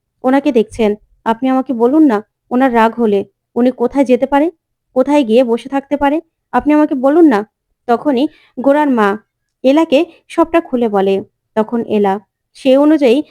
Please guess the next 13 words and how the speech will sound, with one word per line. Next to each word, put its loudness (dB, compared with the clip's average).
গোরাকে 0
খুঁজতে -4
চলে -4
যায়। -2
ওইদিকে -2
দেখা -4
যাবে -2
গুন্ডারা -2
গোরার 0
গাড়ি 2
খুঁজে -2
পেয়ে -2
যায় -4